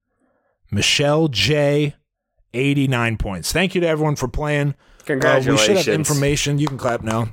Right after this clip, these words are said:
Speaker 1: You should have information on, uh, the next bracket soon. We are, we're considering switching websites, so stay tuned for an update on that.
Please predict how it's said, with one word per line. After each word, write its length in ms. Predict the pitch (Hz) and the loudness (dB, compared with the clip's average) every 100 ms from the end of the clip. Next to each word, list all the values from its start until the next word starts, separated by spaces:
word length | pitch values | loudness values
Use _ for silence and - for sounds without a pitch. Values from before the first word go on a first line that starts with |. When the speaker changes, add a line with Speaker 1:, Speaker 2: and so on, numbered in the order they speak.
| - | -4
Speaker 1:
You 100 | 123 | -2
should 160 | - 190 | 2 2
have 100 | 165 | 2
information 520 | 160 143 143 143 143 | 0 0 0 0 0
on, 200 | 135 127 127 | 0 0 -2
uh, 320 | 120 120 110 104 - - - _ - - | 0 0 0 -2 -4 -14 -16 _ -16 -8
the 80 | 127 | -2
next 300 | 139 156 - | 0 0 -2
bracket 540 | 135 143 135 143 135 - | 0 0 0 0 -2 -2
soon. 500 | - - 165 190 170 | -4 0 2 2 2
We 140 | 135 | 2
are, 260 | 117 101 - _ _ _ _ _ _ _ _ _ - | 2 0 -4 _ _ _ _ _ _ _ _ _ -8
we're 100 | 95 | -4
considering 540 | 95 - 131 139 143 | -2 -2 0 0 0
switching 380 | - 123 - 127 | -2 -4 -2 -2
websites, 560 | 110 80 - 67 69 - | -2 -2 -4 -4 -4 -4
so 440 | - 71 69 69 - - - - | -2 -2 -4 -6 -10 -16 -14 -8
stay 300 | - 98 117 | -6 -4 -4
tuned 240 | - 123 | -4 -4
for 100 | - | -4
an 120 | 95 95 | -4 -4
update 280 | - 98 87 | -4 -4 -4
on 100 | 90 | -2
that. 300 | 147 202 | 0 -2